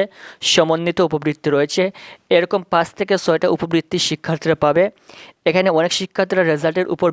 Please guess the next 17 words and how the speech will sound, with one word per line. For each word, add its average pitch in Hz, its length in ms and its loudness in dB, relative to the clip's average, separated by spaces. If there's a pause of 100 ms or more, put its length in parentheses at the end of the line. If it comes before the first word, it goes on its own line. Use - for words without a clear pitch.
ভিত্তি 151 260 -4
করে 175 200 0
পাবে, 180 180 2 (560)
অনেক 165 160 0 (100)
শিক্ষার্থীরা 175 540 -2 (260)
রেজাল্ট 165 300 0 (160)
ছাড়াও 165 340 2 (720)
এই 170 120 4
বৃত্তির 156 380 -4
টাকাটা 160 380 -2
পাবেন। 156 260 2 (460)
তার 156 200 0
মধ্যে 190 240 0 (140)
সবচেয়ে 175 420 -2
উল্লেখযোগ্য 160 440 0 (100)
হচ্ছে 185 240 -2 (200)
ডাচ 151 160 2